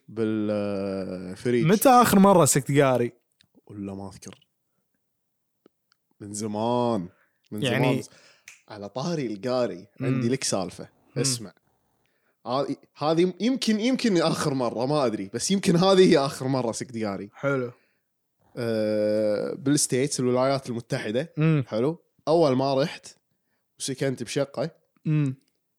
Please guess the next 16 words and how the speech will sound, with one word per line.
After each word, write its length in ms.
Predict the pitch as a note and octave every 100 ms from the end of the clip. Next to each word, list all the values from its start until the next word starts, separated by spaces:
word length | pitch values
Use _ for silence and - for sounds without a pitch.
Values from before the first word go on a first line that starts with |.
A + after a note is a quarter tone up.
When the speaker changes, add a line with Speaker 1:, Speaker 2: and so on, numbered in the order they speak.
| _ _
Speaker 1:
أنا 260 | A2 A2+ A#2
و-، 480 | B2 A#2 G2 - - _ _ -
واثنين 460 | A2 - C3 B2+ -
روميتات. 600 | A#2 A#2 A2 G#2+ E2 - - _
Speaker 2:
مم. 200 | C3+ C3
Speaker 1:
حلو. 280 | B2 D#3 - _ _ _ _ _ _ _ _ _
الجامعة 800 | G#2+ G#2 C#3 G#3 G#3 D3 F#3+ A3+ F#3+ _ _ _ G2
يمكن 760 | B2 C#3 - C#3+ C#3 C#3 - _ _
مايل 400 | C3 D3 F#3+ F#3+
ونص 640 | E3+ D#3 - - - - _ _ _ _ _ _ _ -
عن 320 | A2 B2+ B2+ -
الشقة، 460 | B2+ - C#3 - A2+
ميل، 300 | D#3+ E3 D3
ميل 200 | D3+ D3
ونص. 300 | B2+ F#2 -
حلو. 320 | B2+ D3+ G#3